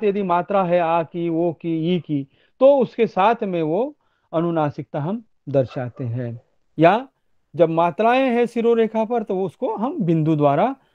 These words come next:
दर्शाते हैं, ठीक है? तो जैसे मैंने बताया था, आधी और आंधी, आधी और आंधी, आ के ऊपर चंद्र बिंदु और धी, और यहाँ आ के ऊपर नहीं है। उसी तरह से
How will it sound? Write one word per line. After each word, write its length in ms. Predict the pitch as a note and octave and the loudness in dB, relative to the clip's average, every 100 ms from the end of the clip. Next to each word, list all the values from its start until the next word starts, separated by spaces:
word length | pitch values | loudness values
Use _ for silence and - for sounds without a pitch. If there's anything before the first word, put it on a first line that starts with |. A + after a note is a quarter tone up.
| _ | _
दर्शाते 580 | C3 C3 - C#3 C3 - | -2 -2 -2 -4 -6 -6
हैं, 380 | C3 B2+ B2+ A#2 _ _ _ | -6 -4 -6 -10 _ _ _
ठीक 140 | F#3+ A#3 | 2 4
है? 240 | G3 A#2 _ _ _ _ _ _ _ A3+ | 4 -2 _ _ _ _ _ _ _ 0
तो 100 | G#3+ | 4
जैसे 240 | A3 A3+ | 4 4
मैंने 200 | A3 A3 | 0 2
बताया 340 | G#3 G3+ A3 | 2 2 2
था, 380 | A3 G#3+ G#3+ G#3+ _ _ _ _ _ _ _ _ | 2 0 0 -4 _ _ _ _ _ _ _ _
आधी 440 | - F#3+ E3+ A3+ C4 | -2 -2 2 0 0
और 300 | G3 G3+ A3 | 2 0 0
आंधी, 640 | F3+ E3+ E3+ D#3 F3+ C3 - _ _ _ _ _ _ | -2 -2 -2 -2 -2 -4 -12 _ _ _ _ _ _
आधी 320 | D#3+ D#3+ E3 | -2 0 2
और 300 | F#3+ C4+ E4 _ _ - | 2 2 0 _ _ -8
आंधी, 640 | F#3 F3 D#3+ D3 B2 B2 G#2+ _ _ _ _ _ - | -2 0 0 -4 -8 -10 -12 _ _ _ _ _ 0
आ 200 | G3+ A3 | 4 4
के 140 | A3+ | 2
ऊपर 380 | A3+ F#3+ C4+ E4+ | -2 4 4 4
चंद्र 580 | _ _ - D4 C#4+ B3+ | _ _ 2 4 4 2
बिंदु 320 | A3+ G3+ F#3 | 2 -4 -4
और 140 | D#3+ | -4
धी, 220 | B2+ C3+ B2 _ _ _ _ - | -6 -16 -20 _ _ _ _ -2
और 120 | E3+ | 2
यहाँ 420 | F3 E3+ F#3 F3+ | 4 2 2 2
आ 40 | F#3+ | 2
के 140 | A3+ | 0
ऊपर 200 | A3 B3 | 0 2
नहीं 200 | C4 E4+ | 2 2
है। 160 | C#4 C#4 _ _ _ _ _ _ _ _ - | 0 -2 _ _ _ _ _ _ _ _ -2
उसी 220 | A#3 B3+ | 0 2
तरह 220 | C#4 A3+ | 4 4
से 340 | G3+ A3 C#4+ | 4 2 2